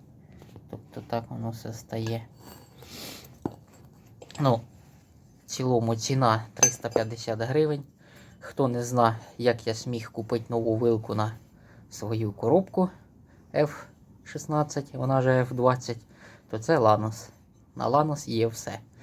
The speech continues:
І добре, що на Lanos стоять такі вилки. Тому зараз що? Розкладаю знову всі свої запчастини, питаюся зібрати, можливо,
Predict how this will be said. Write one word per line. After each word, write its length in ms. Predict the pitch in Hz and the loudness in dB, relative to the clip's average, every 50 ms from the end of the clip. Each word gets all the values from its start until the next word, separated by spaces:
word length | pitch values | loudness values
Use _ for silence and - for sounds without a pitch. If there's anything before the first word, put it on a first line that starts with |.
| - - - - - - - _ - | -20 -20 -20 -20 -20 -20 -20 _ -12
І 220 | - 117 143 151 135 | -8 -6 -6 -4 2
добре, 380 | 120 117 127 131 120 117 113 | 4 4 4 6 4 4 2
що 220 | 110 - - - 107 | 0 -2 -4 -4 -4
на 100 | 107 104 | -4 -4
Lanos 480 | 104 117 123 123 123 120 - - - - - - - - - | -4 -2 -2 -4 -6 -8 -10 -14 -18 -20 -20 -20 -20 -20 -20
стоять 440 | - - - 110 107 113 113 113 - | -20 -12 -8 -6 -4 -4 -4 -4 -6
такі 340 | - - - - 120 110 | -8 -10 -8 -6 -6 -6
вилки. 380 | 113 - - - - - - - - - - - - - - - - - | -6 -6 -8 -10 -12 -14 -18 -20 -20 -20 -20 -20 -20 -20 -20 -20 -20 -16
Тому 360 | - 110 110 104 110 120 147 151 - - - - - - - - - - - - - - - | -12 -10 -8 -8 -6 -8 -8 -8 -10 -16 -20 -20 -20 -20 -18 -18 -18 -18 -20 -20 -20 -10 -8
зараз 400 | 120 120 135 127 117 117 117 113 | 2 6 6 6 8 6 4 0
що? 280 | - - - 110 101 - - - _ _ _ - - - - - - - - - - - - - | -4 -8 -8 -8 -10 -10 -14 -20 _ _ _ -20 -20 -20 -20 -20 -20 -20 -20 -20 -20 -20 -10 -2
Розкладаю 760 | 113 117 113 113 - - 127 120 117 117 120 107 110 117 113 | 0 0 0 0 -2 4 4 6 6 8 6 4 4 2 -2
знову 360 | 110 135 127 117 110 110 110 | -4 -2 -2 0 0 -2 -2
всі 260 | 110 - - 117 110 | -4 -8 -8 -8 -8
свої 460 | 110 - 113 110 110 107 110 113 113 | -8 -6 -6 -4 -4 -2 -4 -4 0
запчастини, 680 | 120 113 110 113 - 123 117 - - 180 175 170 165 156 - | 0 0 0 2 -2 -2 -2 2 4 4 4 4 2 0 0
питаюся 680 | - 117 113 - 110 104 104 107 107 - - 110 107 - - - - - - - | -2 -2 2 2 2 2 2 -2 -6 -6 -6 -6 -6 -8 -12 -18 -20 -18 -14 -12
зібрати, 680 | 120 120 120 123 135 170 185 180 180 180 165 160 156 - - - | -8 -6 -4 2 4 6 8 8 6 6 2 -2 -2 -4 -12 -12
можливо, 580 | 113 110 110 107 110 113 113 113 117 104 104 | -10 -8 -6 -4 -2 -2 -2 -2 -2 -4 -8